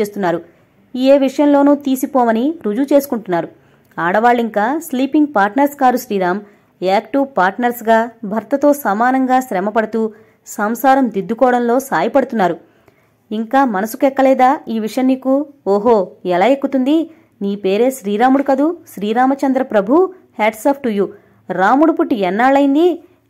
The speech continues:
అయినా ఇంకా అప్పటి పద్ధతుల్లోనే ఉన్నావు నువ్వు." "శృతి," అని వారించబోయాడు కుమార్. శృతి వినిపించుకోలేదు. బెడ్రూమ్లో స్లీపింగ్ మేట్లాగా, వంటింట్లో మాటు వేసిన తప్పెళ్లలాగా,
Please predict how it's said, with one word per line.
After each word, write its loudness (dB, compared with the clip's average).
అయినా 0
ఇంకా 0
అప్పటి -2
పద్ధతుల్లోనే 2
ఉన్నావు 4
నువ్వు." 2
"శృతి," -6
అని -2
వారించబోయాడు -4
కుమార్. -6
శృతి -8
వినిపించుకోలేదు. -2
బెడ్రూమ్లో 0
స్లీపింగ్ -2
మేట్లాగా, -2
వంటింట్లో -2
మాటు -4
వేసిన 0
తప్పెళ్లలాగా, 0